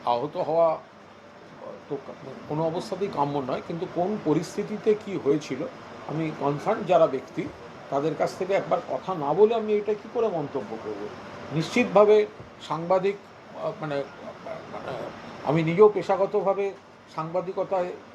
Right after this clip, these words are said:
যুক্ত, তাহলে কোনো সাংবাদিক, আহ, ইয়ে হবেন, আহ, আক্রান্ত হবেন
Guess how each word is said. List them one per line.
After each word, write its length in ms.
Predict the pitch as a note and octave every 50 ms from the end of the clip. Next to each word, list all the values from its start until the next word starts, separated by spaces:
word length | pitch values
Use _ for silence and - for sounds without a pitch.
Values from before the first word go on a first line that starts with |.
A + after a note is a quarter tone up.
| - - - - - - - B2
যুক্ত, 380 | E3 D3+ - - - C#3 C3 B2+ - - - - - - -
তাহলে 160 | D3+ D#3+ E3 -
কোনো 180 | E3+ E3+ G3 F#3
সাংবাদিক, 580 | - - D#3+ F3 F3+ F#3+ G3 F#3+ F3+ G#3 G#3 G#3 - - - - - - - - - D3+
আহ, 320 | D3+ D#3 - - D#3+ F3
ইয়ে 100 | G#3+ A3
হবেন, 280 | F#3 F3+ E3+ D#3 C3+ A#2+ C3+ D#3 - - - - - - - - -
আহ, 280 | B2+ C3+ - - G3+ -
আক্রান্ত 460 | - - - F3+ F3+ F#3+ F#3+ F3 A3+
হবেন 300 | G#3 F#3 G3+ G#3 G#3+